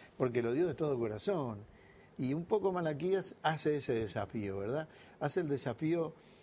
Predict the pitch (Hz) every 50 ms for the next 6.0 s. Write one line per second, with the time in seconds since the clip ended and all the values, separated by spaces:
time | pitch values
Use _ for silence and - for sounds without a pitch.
0 | - - - - - 151 139 123 143 135 - - 135 131 135 135 131 127 - 202
1 | 190 156 156 139 120 117 110 - 143 127 - 123 110 104 - 180 208 202 196 170
2 | - - - - - - - 156 147 135 - - 254 269 233 180 147 135 123 -
3 | 156 160 156 139 120 139 135 135 - - 139 147 156 147 156 156 143 - 151 151
4 | 156 180 220 233 226 269 403 - 139 135 131 - 196 185 180 170 151 143 151 160
5 | 185 180 175 165 135 135 135 165 165 147 143 131 - - 208 202 202 - -